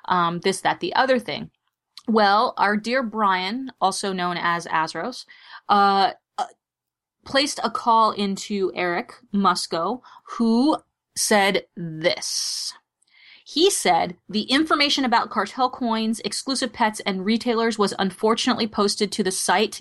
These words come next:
in error. None of that information is actually confirmed yet.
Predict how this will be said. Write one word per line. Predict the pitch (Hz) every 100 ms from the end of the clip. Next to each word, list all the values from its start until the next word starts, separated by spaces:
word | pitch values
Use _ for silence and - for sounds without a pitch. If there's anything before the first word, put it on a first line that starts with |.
| -
in | 202 -
error. | 165 170 156 - - - - - 214
None | 202 202
of | 226
that | 240
information | 240 240 233 233 233
is | 214
actually | 202 208 226
confirmed | 214 214 233 285 247
yet. | 160